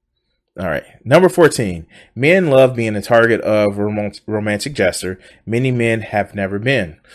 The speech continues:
So this goes back to a previous point. I think it was eleven or twelve. Uh, eleven, where,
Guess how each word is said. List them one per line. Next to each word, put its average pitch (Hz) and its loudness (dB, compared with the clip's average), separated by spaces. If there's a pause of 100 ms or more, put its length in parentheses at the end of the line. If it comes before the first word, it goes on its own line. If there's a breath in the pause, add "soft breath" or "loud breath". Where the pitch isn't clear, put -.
(140 soft breath)
So 113 -2
this 143 0
goes 165 6
back 143 6
to 123 4
a 113 0
previous 127 0
point. 123 -2 (220 soft breath)
I - -20
think 139 -4
it 131 0
was 113 -2 (1500 soft breath)
eleven 127 4
or 110 0
twelve. 139 0 (1700)
Uh, 113 2 (120)
eleven, 131 4 (720 soft breath)
where, 123 6